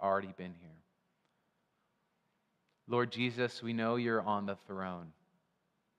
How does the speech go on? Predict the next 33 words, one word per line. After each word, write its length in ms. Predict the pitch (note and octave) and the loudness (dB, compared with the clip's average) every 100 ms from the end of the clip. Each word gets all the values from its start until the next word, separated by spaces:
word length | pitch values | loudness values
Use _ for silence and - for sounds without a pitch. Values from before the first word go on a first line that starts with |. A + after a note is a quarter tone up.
| _ _ _ _ _ _ _ _ _ _ _ _ _ _ _ _ | _ _ _ _ _ _ _ _ _ _ _ _ _ _ _ _
You're 80 | G#2+ | -12
sitting 340 | G2+ A#2 A2+ A#2 | -4 0 0 2
on 140 | A2 | 0
the 80 | A2 | -2
throne 460 | - A2 G#2+ A2 | -2 2 2 2
and 120 | G#2 G2+ | -2 -2
you 140 | A2 | -2
reign 520 | G2 G#2 G#2 A2 A2 G#2 | -2 -2 0 -2 -2 -4
over 220 | G2+ F#2+ | -6 -6
this 180 | F#2 F2 | -8 -10
world 560 | F#2 G2+ G#2 G#2+ G#2+ G#2+ - _ _ _ _ _ | -6 -2 0 0 -2 -6 -16 _ _ _ _ _
and 100 | G2+ | -8
you 80 | G2 | -6
reign 440 | F#2 G2 G#2 G#2+ A2 | -2 0 0 0 -2
over 240 | G2+ F#2+ | -4 0
our 200 | F#2+ F2+ | 2 2
lives. 600 | F2+ G2 G2 G2+ G#2+ G#2 G#2 | 2 4 4 4 2 -2 -4
And 100 | G#2+ | -4
because 440 | G#2 - B2 C3+ | -4 2 2 2
you're 140 | C#3+ | 0
on 160 | B2+ A#2+ | 2 2
that 280 | A2 G#2+ - | 0 -2 -6
throne, 400 | - G#2+ G2 F#2+ F#2 _ _ _ _ | -4 -2 0 -2 -8 _ _ _ _
we 400 | F#2 G#2 A2+ A#2+ | -8 -2 2 2
have 200 | A#2+ A#2 | 0 -4
been 120 | G#2 G2+ | -4 -2
given 280 | G#2 G2 - | -2 -2 -4
access 640 | G2 G2+ - - F2+ F2 - | -2 -2 -2 -8 -8 -8 -14
to 40 | - | -16
the 100 | F2+ | -16
presence 500 | - G2 F#2 F#2 - | -8 -6 -6 -12 -20
of 100 | E2+ | -18
God. 320 | E2+ D#2+ D#2 | -16 -16 -20